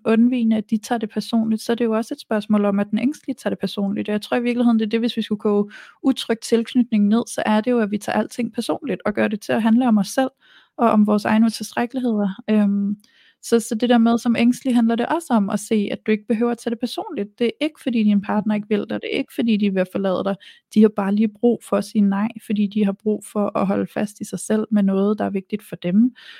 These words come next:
Øhm, og, altså sådan, og så igen, igen det der med også at huske som ængstelig, at du godt må sige til.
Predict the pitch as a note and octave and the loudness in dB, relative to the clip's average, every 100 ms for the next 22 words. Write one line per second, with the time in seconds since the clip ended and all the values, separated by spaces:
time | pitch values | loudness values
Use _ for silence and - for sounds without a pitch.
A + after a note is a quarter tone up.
0 | - - A3 G#3 G3 F#3+ G3 F#3+ - G#3 | -20 0 4 4 2 -2 -6 -8 -4 -4
1 | G3+ - _ - G3+ G#3 G#3+ G#3 G3 G3+ | -4 -8 _ -10 -6 -4 0 0 -2 -6
2 | _ - G#3+ A3+ A3 G#3 - G#3+ G#3 G#3+ | _ -6 -2 0 -2 -4 0 0 2 2
3 | G#3 A3+ B3 A3 G3+ G3 G3+ A3 - A#3+ | 6 6 6 6 2 0 0 -2 -2 -4
4 | - - G3+ G3+ G#3 A#3+ - A#3 G#3+ - | -4 -6 -2 2 2 0 -2 -4 -4 -8
5 | F#3+ G#3+ G#3+ A#3 - G3+ G3+ - A3 | -2 -2 0 -2 -2 -6 -6 -4 -2